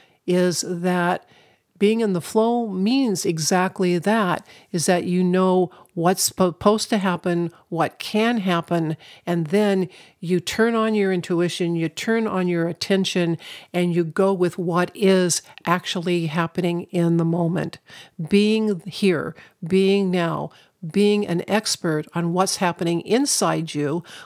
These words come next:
what's happening outside you, and what you need to do about it, and how you want to respond.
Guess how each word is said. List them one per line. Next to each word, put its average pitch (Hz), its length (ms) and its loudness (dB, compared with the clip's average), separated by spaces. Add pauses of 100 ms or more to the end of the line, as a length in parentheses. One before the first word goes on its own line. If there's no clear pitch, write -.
what's 185 220 0
happening 180 520 -2
outside 180 680 -2
you, 165 240 -2
and 180 240 -4
what 180 160 -4
you 190 160 0
need 175 260 -2
to 170 80 -4
do 175 320 0
about 160 400 -6
it, 147 160 -8 (240)
and 170 160 -4
how 175 220 0
you 202 180 2
want 180 240 0
to 185 140 -4
respond. 160 800 -6